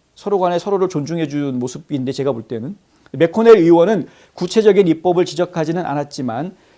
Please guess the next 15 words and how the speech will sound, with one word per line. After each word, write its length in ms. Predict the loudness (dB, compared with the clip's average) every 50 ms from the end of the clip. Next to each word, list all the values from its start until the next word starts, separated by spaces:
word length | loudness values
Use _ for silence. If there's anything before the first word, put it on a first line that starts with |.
| _ _ -18
에, 240 | -16 -16 -14 -16 -18 -20 -20 -20 _ _ _ _ _
이 160 | -6 -4 -4
발언 320 | -2 0 0 0 0 2 0
때문에 420 | 0 0 2 0 0 0 -2 -2 -4
향후 400 | -4 -4 -4 -2 -2 -2 -4 -2
어느 180 | -2 -2 0 -2
시점에서 640 | -2 -4 -4 -4 -4 -2 -2 -4 -2 -2 -4 -4 -4
초당적인 560 | -6 -6 -6 -4 -4 -4 -4 -4 -2 -2 -2
합의를 360 | -4 -4 -4 -4 -2 -2 -4
이끌어내기 600 | -4 -4 -4 -4 -2 -2 -2 -4 -4 -4 -4 -4
위한 240 | -2 -4 -4 -4 -6
토론들이 600 | -8 -6 -6 -4 -4 -4 -6 -4 -2 -2 -4 -4
벌어지게 380 | -6 -6 -6 -6 -6 -6 -6 -6
될 180 | -6 -6 -8
것이다. 440 | -8 -10 -10 -10 -10 -12 -12 -12 -14